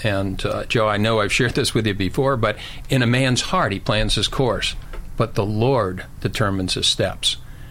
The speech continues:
And, uh, and, and so, uh, the, the challenge for us is, for each of you, for me, is, and all of our listeners is, are we in alignment with him? His will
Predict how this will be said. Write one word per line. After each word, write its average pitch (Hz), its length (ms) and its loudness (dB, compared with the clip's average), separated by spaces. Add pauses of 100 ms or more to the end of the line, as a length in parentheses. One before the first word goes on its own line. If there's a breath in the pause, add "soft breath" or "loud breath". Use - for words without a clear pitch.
(120 loud breath)
And, 101 480 2
uh, 98 380 0 (280)
and, 117 220 2
and 110 180 2
so, 117 640 4 (500 loud breath)
uh, 104 520 0 (320)
the, 123 260 -4 (240)
the 113 220 0
challenge 151 480 2
for 104 180 2
us 107 180 0
is, 104 360 0 (880)
for 107 160 2
each 175 200 0
of 202 140 0
you, 98 320 -2
for - 140 -2
me, 127 420 0
is, 113 480 2
and 113 160 0
all 120 320 2
of 143 100 0
our 107 140 2
listeners 107 580 0
is, 110 240 0 (160)
are 147 240 0
we 151 140 2
in 135 120 2
alignment 123 680 2
with 113 160 0
him? 127 300 0 (500 loud breath)
His 185 420 2
will 95 300 0